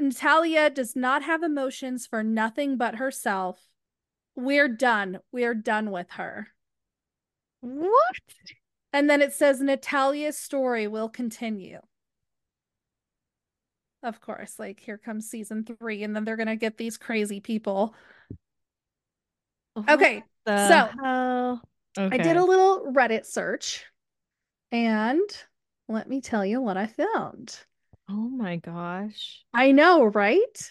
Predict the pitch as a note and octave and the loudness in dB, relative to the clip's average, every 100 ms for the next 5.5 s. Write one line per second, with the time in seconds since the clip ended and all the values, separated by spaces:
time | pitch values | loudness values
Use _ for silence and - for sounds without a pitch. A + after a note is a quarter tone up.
0 | _ - E4+ F#4 D4 A3 G#3+ G#3+ G#3 F#3+ | _ -4 -2 0 0 2 0 0 -2 -2
1 | F#3 F#3 F#3 F3+ G3 E3+ E3 D#3+ - - | -2 -2 -2 -4 -4 -6 -6 -8 -16 -20
2 | _ _ _ _ _ F#3 F#3 F#3 E3+ F#3+ | _ _ _ _ _ -2 0 2 2 0
3 | F3 F3+ F3 E3+ D3+ G#3 G#3+ G#3 - A3 | 0 0 0 0 -4 -2 0 -2 -2 -4
4 | G#3 G#3 G#3 - F3+ - D#3+ D#3+ D#3+ E3 | -2 0 -4 -4 -6 -6 -8 -6 -6 -6
5 | E3+ E3+ F#3 F3 | -8 -6 -6 -8